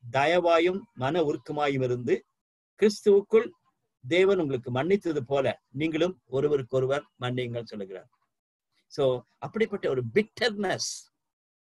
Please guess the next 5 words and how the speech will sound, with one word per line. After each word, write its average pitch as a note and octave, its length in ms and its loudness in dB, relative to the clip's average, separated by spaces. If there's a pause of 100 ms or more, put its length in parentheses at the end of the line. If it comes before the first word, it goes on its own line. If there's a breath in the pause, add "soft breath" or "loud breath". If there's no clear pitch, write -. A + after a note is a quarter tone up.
(140)
இன்னைக்கு D3+ 540 -2
எவ்வளவு B3+ 800 0
ஜாஸ்தி D#3+ 420 -2
நம்மளுடைய B2 480 -2
ஃபெலோஷிப்ல, C3+ 640 -4